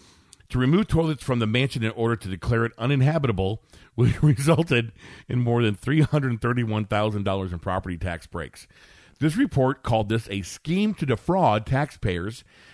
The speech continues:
and Pritzker pledged to repay the money, but the governor and his wife may now face legal consequences. Illinoisans are no stranger to criminal investigations into the state's <laughs> chief executive. Four of the past ten Illinois governors have gone to prison.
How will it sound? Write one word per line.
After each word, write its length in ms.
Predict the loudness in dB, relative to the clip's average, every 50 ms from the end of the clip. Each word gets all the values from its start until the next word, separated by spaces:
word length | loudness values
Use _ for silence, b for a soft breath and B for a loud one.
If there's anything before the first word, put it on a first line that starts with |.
| B B -8
and 200 | -6 -6 -6 -4
Pritzker 420 | -4 -4 -4 -4 -4 -6 -8 -6
pledged 360 | -4 -4 -2 -2 -2 -4 -4
to 80 | -2 2
repay 320 | 2 2 2 2 0 0
the 100 | 0 0
money, 380 | 0 -2 -2 -4 -6 -10 -14 B B B B B B
but 100 | -6 -6
the 80 | -4
governor 360 | -4 -2 -2 0 0 0 0 0
and 20 |
his 140 | 0 -2 -2
wife 280 | -4 -4 -4 -6 -6
may 220 | -8 -8 -6 -6 -6
now 220 | -6 -6 -6 -6 -8
face 320 | -6 -6 -6 -6 -6 -8 _
legal 240 | -8 -8 -6 -6 -8
consequences. 840 | -6 -4 -4 -4 -4 -6 -10 -10 -10 -10 -10 -12 -16 -20 -20 -20 -20 _ _ _ _ _ _ _ _ _ _ _ _ _ _ _ _ _ _ b b b b b b b b b
Illinoisans 540 | 0 0 2 2 4 2 2 2 2 2 2
are 60 | 2
no 160 | 2 2 0 0
stranger 340 | 0 0 -2 0 0 0
to 60 | -2 -2
criminal 300 | -4 -4 -4 -2 -2 -2
investigations 680 | -2 -2 -4 -6 -4 -2 0 0 0 -2 -4 -8 -8 -10 -10
into 240 | -10 -8 -6 -6 -6
the 120 | -6 -8
state's 320 | -6 -2 0 0 0 0
<laughs> 20 | -4
chief 300 | -4 -2 -2 -2 -2 -4
executive. 640 | -6 -4 -2 0 0 0 0 0 0 0 0 -2 -8 B B B B B B
Four 560 | B -4 -2 2 4 4 4 4 2 -2 -10 _ _ _ b b b b b -10
of 100 | -8 -8
the 80 | -4
past 400 | 0 2 2 2 2 0 -2 -4 -2
ten 240 | 0 0 0 0 -2 -4
Illinois 380 | -2 0 2 2 2 2 0
governors 400 | 0 2 2 2 2 0 0 -2
have 180 | -2 -6 -6 -6
gone 320 | -4 -2 -2 0 -2 -2 -4
to 280 | -4 -2 0 0 -2
prison. 400 | -2 -4 -4 -4 -4 -6 -10 -16